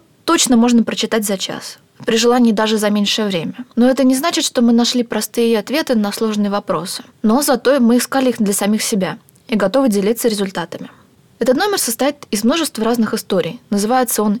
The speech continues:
«История искусства — это яд». Однако я не буду пытаться рассказать сразу обо всем в пятнадцатиминутном подкасте. Тем более, что все материалы у нас выложены в сети в полном объеме.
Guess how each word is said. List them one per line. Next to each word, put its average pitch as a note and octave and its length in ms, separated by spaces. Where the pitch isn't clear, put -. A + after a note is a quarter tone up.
«История G#3+ 360
искусства — C#4 440
это G3 240
яд». E3+ 340
Однако C#4 320
я C4+ 140
не C#4+ 80
буду C4+ 240
пытаться A#3 400
рассказать G#3+ 420
сразу A3 300
обо G#3 120
всем G3+ 460
в F3+ 320
пятнадцатиминутном F#3+ 920
подкасте. G3 580
Тем A3+ 180
более, A3+ 200
что G#3+ 240
все G#3+ 160
материалы A#3 460
у - 20
нас G#3 240
выложены G3+ 460
в F#3+ 80
сети G#3+ 260
в B3 80
полном G#3 320
объеме. F#3 440